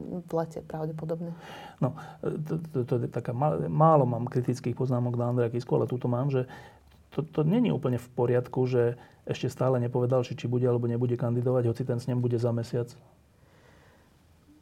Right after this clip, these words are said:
Speaker 1: Ja by som mu to nevyčítala.
Speaker 2: No jak má
Speaker 1: Mal-
Speaker 2: prebiehať tá súťaž, keď, keď, keď sa to nevie?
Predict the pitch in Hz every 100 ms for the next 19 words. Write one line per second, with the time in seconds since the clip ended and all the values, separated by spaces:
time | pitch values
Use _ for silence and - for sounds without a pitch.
0 | _ - - - - - - - 214 214
1 | 220 220 202 185 175 170 - - - _
2 | _ _ - - - - - - _ _
3 | - 190 208 220 214 220 202 190 185 180
4 | - - _ - - - 208 - - _
5 | _ _ _ _ _ _ 147 185 160 202
6 | 220 233 135 147 - 135 139 - 147 -
7 | - - - - 143 139 151 73